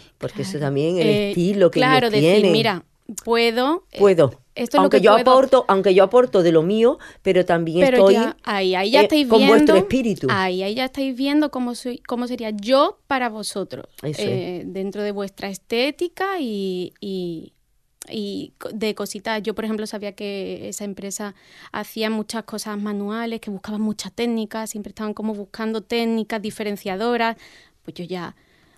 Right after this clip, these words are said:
Speaker 1: Te, te,
Speaker 2: ¿no?
Speaker 1: te
Speaker 2: Yo
Speaker 1: fuiste
Speaker 2: ya,
Speaker 1: por ahí, por esa
Speaker 2: claro, yo me
Speaker 1: rama.
Speaker 2: fui por ahí intentando,
Speaker 1: <clears throat>
Speaker 2: eh,
Speaker 1: Es que siempre hay que estudiar, eh, para la
Speaker 2: ¿Dónde
Speaker 1: per-, a
Speaker 2: hay?
Speaker 1: dónde vas.
Speaker 2: ¿Dónde vas?
Speaker 1: O a
Speaker 2: Claro.
Speaker 1: qué, o con quién vas a
Speaker 2: Esa
Speaker 1: hablar.
Speaker 2: misma colección, pues, en mi empresa anterior, en Pedro del Hierro, pues, no hubiera funcionado porque
Speaker 1: Claro.
Speaker 2: no tenía nada que ver.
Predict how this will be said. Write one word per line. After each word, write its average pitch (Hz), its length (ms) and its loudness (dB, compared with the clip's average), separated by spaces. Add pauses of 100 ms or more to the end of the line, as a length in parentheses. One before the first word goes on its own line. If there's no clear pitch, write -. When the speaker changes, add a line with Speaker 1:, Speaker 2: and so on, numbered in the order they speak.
(220)
Speaker 1:
Te, - 80 -18
te, - 180 -4
Speaker 2:
¿no? 214 100 -2
Speaker 1:
te 285 80 4
Speaker 2:
Yo 254 60 0
Speaker 1:
fuiste 220 220 2
Speaker 2:
ya, 214 60 4
Speaker 1:
por 185 120 6
ahí, 226 240 4
por 220 120 2
esa 220 120 6
Speaker 2:
claro, 160 160 4
yo 156 40 0 (140)
me 208 60 4
Speaker 1:
rama. 156 120 4
Speaker 2:
fui 214 180 -4
por 208 240 -6
ahí 208 240 -2
intentando, 240 1400 0
Speaker 1:
<clears throat> - 60 -16
Speaker 2:
eh, - 380 -12
Speaker 1:
Es - 180 -4
que 247 120 0
siempre 254 280 2
hay 254 60 2
que 262 100 0
estudiar, 220 540 0 (760)
eh, 196 320 2
para 180 260 4
la 262 80 6
Speaker 2:
¿Dónde 277 140 6
Speaker 1:
per-, - 80 -20
a 226 220 0
Speaker 2:
hay? 190 60 2
Speaker 1:
dónde 180 240 4
vas. 139 240 0
Speaker 2:
¿Dónde 220 260 -4
vas? 175 220 -10
Speaker 1:
O 156 440 6
a 143 40 8
Speaker 2:
Claro. 208 240 2
Speaker 1:
qué, 175 60 4
o 165 60 -2
con 180 180 2
quién 185 180 2
vas 175 140 2
a - 40 2
Speaker 2:
Esa 247 160 4
Speaker 1:
hablar. - 60 4
Speaker 2:
misma 240 260 2
colección, 240 680 -2
pues, 190 360 -6
en 190 160 -6
mi 185 100 -4
empresa 190 320 -10
anterior, 214 560 -6
en 190 160 -8
Pedro 196 220 -6
del 202 120 -6
Hierro, 208 280 -6
pues, 196 120 -6
no 185 140 -6
hubiera 175 300 -8
funcionado 175 640 -8
porque - 180 -2
Speaker 1:
Claro. 160 180 6
Speaker 2:
no 139 40 2
tenía 196 260 -2
nada 190 260 -6
que 185 140 -8
ver. 208 300 -6